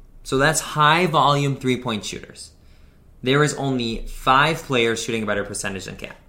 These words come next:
Joe Harris, Luke Kennard, Mike Conley, Eric Gordon, and Patty Mills.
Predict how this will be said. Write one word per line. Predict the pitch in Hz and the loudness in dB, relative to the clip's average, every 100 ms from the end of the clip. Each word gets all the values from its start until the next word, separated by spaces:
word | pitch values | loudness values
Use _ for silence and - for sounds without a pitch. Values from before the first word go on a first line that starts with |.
| - - - - - - | -20 -20 -20 -20 -20 -2
Joe | 117 170 | 2 2
Harris, | 180 147 185 - - _ - - _ - | 2 2 0 -6 -12 _ -20 -20 _ -8
Luke | 107 139 135 | -2 -2 0
Kennard, | 180 117 107 104 - - _ - | 0 2 2 -2 -10 -20 _ -8
Mike | 107 147 - | -2 -2 0
Conley, | 143 110 101 98 98 - - - | 0 0 0 -4 -8 -12 -14 0
Eric | 131 156 113 | 2 2 0
Gordon, | 110 107 104 | 0 0 -4
and | 101 104 | -8 -10
Patty | 104 104 90 | -2 -2 -2
Mills. | 90 - - | -8 -16 -18